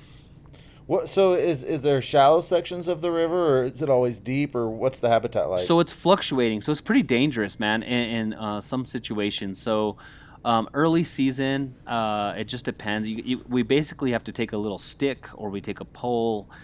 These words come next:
Speaker 2: and you, you poke. You have to poke the sides. And then whenever you get in, sometimes the water will be at your ankles, um, and then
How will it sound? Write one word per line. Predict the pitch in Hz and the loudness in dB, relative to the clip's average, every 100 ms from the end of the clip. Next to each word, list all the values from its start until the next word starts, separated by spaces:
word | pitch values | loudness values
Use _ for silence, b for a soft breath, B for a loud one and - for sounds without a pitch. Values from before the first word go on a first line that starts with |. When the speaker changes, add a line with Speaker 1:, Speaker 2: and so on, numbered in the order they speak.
| B - | B -6
Speaker 2:
and | 110 | -4
you, | 107 98 | -4 -4
you | 110 | -6
poke. | 107 - 117 98 - - - | -6 0 -2 -2 -12 -16 -10
You | |
have | 113 | -8
to | - | -8
poke | 113 113 - | -6 -6 -6
the | |
sides. | 101 - 101 98 90 - | -6 0 2 2 -4 -12
And | 104 104 | -8 -6
then | 104 | -4
whenever | 104 113 113 | -4 -4 -4
you | |
get | 107 123 | 0 0
in, | 120 117 B B B | 0 -4 B B B
sometimes | - 139 127 123 113 | -4 -2 0 -2 -2
the | 113 | -4
water | 101 104 107 | -2 0 0
will | 104 | 0
be | 95 104 | -4 -6
at | 98 - | -6 -8
your | - | -8
ankles, | 123 151 107 107 110 - - | -6 -4 -4 -6 -6 -12 -6
um, | 110 101 101 98 90 | -2 0 -2 -4 -6
and | 110 | -6
then | 107 104 98 | -4 -4 -6